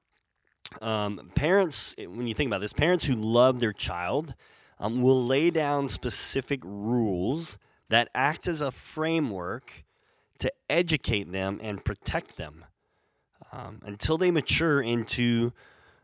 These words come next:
uh, adulthood. Now, these rules are there to keep the child safe, uh, as, like, a guardrail and to teach them how to live h-, and, and also how to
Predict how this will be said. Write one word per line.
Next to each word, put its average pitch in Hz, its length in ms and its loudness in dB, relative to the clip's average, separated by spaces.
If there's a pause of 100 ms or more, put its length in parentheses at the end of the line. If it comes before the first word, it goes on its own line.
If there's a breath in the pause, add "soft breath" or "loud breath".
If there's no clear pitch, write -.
(120)
uh, 98 280 -10
adulthood. 120 580 6 (240 loud breath)
Now, 139 160 6
these 151 260 2
rules 196 360 6
are 139 60 4
there 131 460 8
to 131 60 0
keep 180 240 0
the 160 80 -2
child 131 400 0
safe, - 840 0 (880)
uh, 104 60 -12 (220)
as, 113 160 -4
like, 120 120 -2
a 110 80 -2
guardrail 107 840 2
and 110 80 -2
to 113 80 -2
teach 196 460 -2
them 131 200 -4
how 143 460 -2
to 127 300 -2
live 113 360 0
h-, 98 140 -10
and, 120 180 -6
and 110 160 -2
also 120 360 2
how 123 260 -2
to 107 380 -4